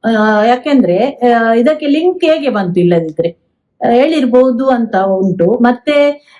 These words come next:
ಆ, ಸೌಜನ್ಯ ಅಮ್ಮನ ಒಂದು ಏನು ಕೇಸ್ ಅವ್ರು ಕೊಟ್ಟಿದ್ದಾರೆ ನೋಡಿ ಕಂಪ್ಲೇಂಟ್, ಅದ್ರ ಮೇಲೆ ಅವರು ಬೇರೆ ಬೇರೆ ಆಧಾರಗಳನ್ನು ಹುಡುಕೊಂಡು ಎಸ್ ಐ ಟಿ ಅವರು ಖಂಡಿತ, ನಾವು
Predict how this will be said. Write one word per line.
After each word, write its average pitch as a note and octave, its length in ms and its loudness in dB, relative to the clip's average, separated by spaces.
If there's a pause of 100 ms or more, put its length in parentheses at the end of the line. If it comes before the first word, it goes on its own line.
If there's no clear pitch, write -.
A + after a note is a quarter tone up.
ಆ, A#3 380 2
ಸೌಜನ್ಯ D#4+ 480 -2
ಅಮ್ಮನ D#4 760 -2
ಒಂದು B3 580 2
ಏನು A3 360 0
ಕೇಸ್ C#4 320 -2 (100)
ಅವ್ರು G#3+ 200 -2
ಕೊಟ್ಟಿದ್ದಾರೆ B3+ 520 -2
ನೋಡಿ E3 220 -8
ಕಂಪ್ಲೇಂಟ್, E3+ 680 -4 (320)
ಅದ್ರ B3 340 0
ಮೇಲೆ F4 400 2
ಅವರು D#4 340 -2
ಬೇರೆ C4+ 180 0
ಬೇರೆ C4+ 240 2
ಆಧಾರಗಳನ್ನು B3 720 0
ಹುಡುಕೊಂಡು A3+ 840 -4
ಎಸ್ A3+ 260 0
ಐ G#3+ 40 -4
ಟಿ G#3+ 100 -4
ಅವರು G3+ 180 -2
ಖಂಡಿತ, G#3 340 0
ನಾವು A#3 500 0